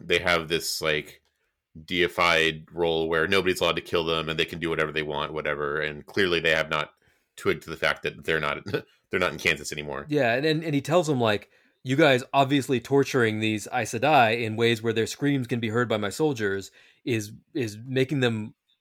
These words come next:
Speaker 2: valueless for my diplomacy," right? He doesn't say it
Speaker 1: Yeah.
Speaker 2: in those words, right? But he does say that, and they're like, "We don't care.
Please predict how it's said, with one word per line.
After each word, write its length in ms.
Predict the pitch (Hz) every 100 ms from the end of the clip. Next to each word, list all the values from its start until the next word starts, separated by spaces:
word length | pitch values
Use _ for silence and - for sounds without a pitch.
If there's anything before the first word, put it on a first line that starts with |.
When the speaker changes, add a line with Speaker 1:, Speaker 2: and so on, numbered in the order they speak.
| _ 156
Speaker 2:
valueless 680 | 139 156 147 120 101 104 -
for 180 | - 113
my 140 | 104
diplomacy," 720 | 104 127 143 143 98 - - -
right? 220 | 117 139 _ _ _
He 60 | 143
doesn't 180 | 135 113
say 140 | 143
it 40 | 117
Speaker 1:
Yeah. 60 |
Speaker 2:
in 60 | 107
those 160 | 98 110
words, 340 | 151 98 98
right? 280 | 110 104 139 _ _ _ _ -
But 80 |
he 60 | 123
does 180 | 160 -
say 160 | 208
that, 260 | 156 107 117
and 100 | 120
they're 100 | 123
like, 320 | 117 107 - - _
"We 120 | 131
don't 160 | 240 -
care. 360 | 110 104 147